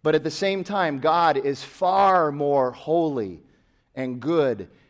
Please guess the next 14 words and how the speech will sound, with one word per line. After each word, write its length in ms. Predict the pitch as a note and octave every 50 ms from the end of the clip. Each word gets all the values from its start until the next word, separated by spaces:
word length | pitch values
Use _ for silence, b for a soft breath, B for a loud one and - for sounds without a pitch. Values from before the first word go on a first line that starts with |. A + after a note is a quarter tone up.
| b b
and 200 | C3+ C3 C3 B2
powerful 800 | - - - D3 D3+ D3+ D3 C3+ B2 - - B2 A2 A2 b b b b b B2
than 180 | C3+ C3+ C3
we'll 200 | B2+ C3 C3 - -
ever 280 | D#3 E3+ D3+ D#3 C#3+
give 240 | A#2+ A#2 C3 A#2+ -
him 180 | C3 A2+ G#2+ F#2+
credit 400 | - - C3+ C3+ A#2+ G#2+ - -
for. 320 | - - E2+ C#2+ C2 - _ _ _ _ _ _ _ _ _ _ _ _ _ _ _ _ _ _ _ _ _ _ _ -
We 260 | C#3 F3 B3 B3+ B3+
need 160 | B3+ B3 F#3
to 80 | F3+ D#3+
remember 480 | D#3 D#3+ D3 D#3 F3 G3+ G#3+ F#3 C3+
that. 260 | G2 F2+ D2 C#2 C2